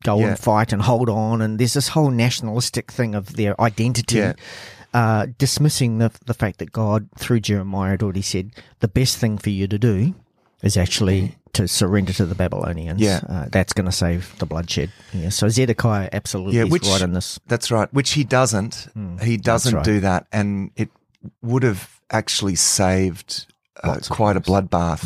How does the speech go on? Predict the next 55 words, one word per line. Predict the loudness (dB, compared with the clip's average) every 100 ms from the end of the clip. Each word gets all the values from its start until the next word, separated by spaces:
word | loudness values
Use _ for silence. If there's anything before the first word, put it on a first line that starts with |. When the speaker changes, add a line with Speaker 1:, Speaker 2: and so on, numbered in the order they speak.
| -8
Speaker 1:
Mm. | -10 -16 -20 -2
Speaker 2:
Not | 0 2
to |
mention | 2 2 0
save | 0 2 2
the | 0
complete | -4 -6 -2 0 0
destruction | -4 -4 -4 -4 -4
of | -4
the | -2
city. | 0 0 -2
Speaker 1:
Yeah. | 0
Speaker 2:
Probably | 0 2 0 0 -2 -6 -4
Speaker 1:
Yeah. | -2 -2 -8 _ _
Speaker 2:
th-, | -6 -6
that, | 0 0 2
that | -2 0
happened | 0 0 0 -2
because | -2 -2 -2
they | 0 0
were | 0
just | 0 0
sick | 2 2 0
of | -2
it | -4
by | -4 -2
that | -2
stage, | -4 -6 -6 -6
if, | -4
Speaker 1:
Mm. | -2 -4
Speaker 2:
if | -4
he | -4
would | -2 -4
have |
surrendered. | -2 -2 0 -2 -2 -6 -12 -20 -20 -20 -20 -20 -6
And | -2 0 -2 -4 -4
it | -4 -2
also, | 0 0 0
if | 2
he | 2
would | 2
have | 0
surrendered, | 2 2 2
it | 2
would | 0
have | 2
saved | 2 2 0
him, | -2 2 2 0 -4 -6
actually, | -6 -4 -4 -4 -6 -10 -6
a | -2
lot | 0 0
of | -2
pain | -2 0 0
as | 0 0
well. | 0 0